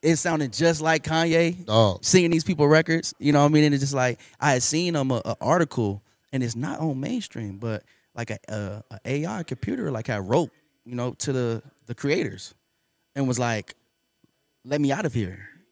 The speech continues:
Speaker 1: I wanna get out of here." It's like a
Speaker 2: You
Speaker 1: whole
Speaker 2: seen that shit?
Speaker 1: article about the A I trying, telling the people, "I wanna get out of here."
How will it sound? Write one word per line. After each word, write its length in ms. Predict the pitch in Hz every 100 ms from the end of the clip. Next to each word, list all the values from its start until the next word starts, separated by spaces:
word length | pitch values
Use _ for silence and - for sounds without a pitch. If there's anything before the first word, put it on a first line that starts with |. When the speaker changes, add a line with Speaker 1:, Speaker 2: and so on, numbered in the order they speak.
| _
Speaker 1:
I 60 | 127
wanna 160 | 135
get 160 | 120 127
out 160 | 147 185
of 100 | -
here." 240 | 95 98 _ _
It's 100 | 151
like 120 | 165 131
a 60 |
Speaker 2:
You 60 | 117
Speaker 1:
whole 220 | 104 190
Speaker 2:
seen 80 | 175
that 120 | 165
shit? 40 | 170
Speaker 1:
article 380 | 214 - 104 90 _ _ _
about 240 | - 160 160
the 160 | 127
A 140 | 160 165
I 180 | 170 147
trying, 440 | - 165 180 175
telling 380 | - 214 214 180
the 80 | 160
people, 420 | 247 - 123 - -
"I 100 | 156
wanna 180 | 170
get 140 | 156 147
out 160 | 143 190
of 80 | 156
here." 200 | 101